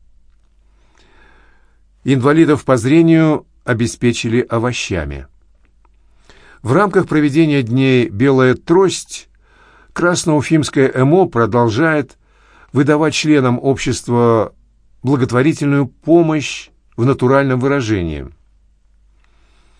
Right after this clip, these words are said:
Картофель для восовцев ежегодно выделяет О О О "Русское поле", директор Андрей Владимирович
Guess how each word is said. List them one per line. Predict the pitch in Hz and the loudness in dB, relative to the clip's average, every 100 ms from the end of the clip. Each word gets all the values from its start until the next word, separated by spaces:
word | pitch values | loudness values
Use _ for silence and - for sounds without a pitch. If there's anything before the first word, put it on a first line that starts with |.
| _ _ - _ _ - | _ _ -20 _ _ -4
Картофель | 147 156 254 247 - 127 | -2 -2 0 -2 0 -4
для | 98 131 | 0 0
восовцев | 139 139 - 95 - 98 80 - - - - | 0 0 -2 -6 -6 -8 -8 -12 -20 -18 -2
ежегодно | 131 135 151 208 175 | 2 2 2 2 2
выделяет | 147 127 147 160 151 - - | 0 0 0 2 0 -2 -2
О | 147 156 | 2 2
О | - 127 120 | 2 2 2
О | 139 170 156 | 2 2 2
"Русское | 127 151 - 160 165 | 0 0 0 -2 -4
поле", | - 113 101 92 85 82 _ _ _ - - | -2 0 0 0 -4 -8 _ _ _ -20 -10
директор | 101 131 151 - 139 - | -2 2 0 0 -2 -2
Андрей | 123 117 147 | -2 0 0
Владимирович | 143 120 104 131 127 123 120 - | 0 0 0 -2 0 0 -2 -8